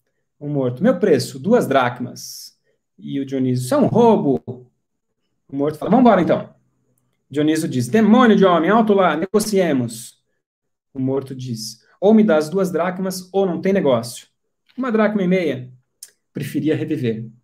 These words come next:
Ah, é tipo como se fosse uma piada no meio do negócio, como uma piada atrás da outra, muitas vezes sem, eh, uma sequência narrativa muito clara, mas sempre com, ah, pequenos esquetes, que também funcionam bem como,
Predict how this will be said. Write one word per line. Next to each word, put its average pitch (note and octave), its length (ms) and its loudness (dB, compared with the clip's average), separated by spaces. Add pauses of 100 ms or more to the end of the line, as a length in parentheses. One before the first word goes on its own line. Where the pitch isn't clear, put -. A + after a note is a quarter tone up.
(760)
Ah, C3 360 0
é F3+ 100 0
tipo - 240 -6
como G4 160 0
se - 80 -4
fosse A#3+ 160 0
uma B3 140 6
piada G#3 380 4
no F3+ 80 2
meio E3 160 2
do F3+ 80 -2
negócio, F3 340 2
como G#3 140 -2
uma G#3+ 280 2
piada G#3+ 200 2
atrás G#3 260 2
da E3 120 0
outra, F3+ 360 0
muitas F3+ 300 -2
vezes - 340 -8
sem, F3+ 320 -2
eh, D3 240 -4
uma D#3 140 -6
sequência D#3+ 760 -2 (1040)
narrativa D3+ 500 -4
muito D3 260 -4
clara, F3 560 2
mas C3 180 -4
sempre F#3 300 2
com, F3+ 400 2 (320)
ah, - 340 -20 (160)
pequenos F#3 320 6
esquetes, - 880 0
que - 60 -20
também C#3 240 -2
funcionam C#3 440 -6
bem B2+ 240 0
como, C3 440 -4